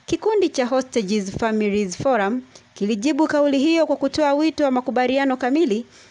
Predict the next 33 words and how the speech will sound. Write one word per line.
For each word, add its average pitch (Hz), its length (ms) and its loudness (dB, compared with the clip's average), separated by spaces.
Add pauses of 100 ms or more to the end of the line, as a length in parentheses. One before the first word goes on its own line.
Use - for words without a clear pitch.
(160)
ya 247 100 0
kuwaachia 302 480 0
mateka 339 500 0
wote 311 280 0
waliobaki, 247 720 0 (260)
ambao 277 280 2
ni 302 120 2
takribani 302 480 0
ya 285 80 2
mateka 320 360 0
hamsini, 247 640 0
na 254 120 -2
kusitisha 330 540 0
vita 320 380 0
Gaza. 190 500 0 (140)
Nukuu, 190 480 -2 (380)
"Kinachohitajika 294 920 0
ni 226 80 0
kuachiliwa 254 640 2
na 214 120 0
sio 254 180 0
kuokolewa. 190 640 0 (300)
Tofauti 294 380 0
ya 330 60 4
neno 262 220 2
moja 311 440 2
inaweza 269 420 0
kumaanisha 254 500 0
wokovu 233 560 0 (200)
au 294 160 2
kupoteza 302 480 0
kwa 220 100 -2
mateka," 185 520 -2